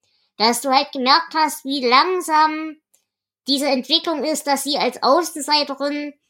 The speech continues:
auf so eine Insel kommt. Und ich meine, ich komme jetzt aus dem letzten Dorf am Arsch der Welt, ka-, im Prinzip. Und da ist es halt so, wenn du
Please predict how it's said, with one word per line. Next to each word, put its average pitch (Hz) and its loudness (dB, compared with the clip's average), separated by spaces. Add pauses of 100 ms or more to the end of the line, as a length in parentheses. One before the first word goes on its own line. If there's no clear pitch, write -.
(220)
auf 247 2
so 254 -4
eine 277 0
Insel 302 -4
kommt. 302 -2
Und 247 -4
ich 240 -6
meine, 233 0
ich - -4
komme 294 0
jetzt 269 -2
aus 262 2
dem 262 -2
letzten 277 -4
Dorf 294 -2
am 254 -4
Arsch 262 0
der 220 -6
Welt, 247 0 (120)
ka-, - -10
im 254 -8
Prinzip. 269 -6 (680)
Und 233 0
da 262 4
ist 330 -4
es - -2
halt 208 0
so, 196 -4
wenn 226 -2
du 269 0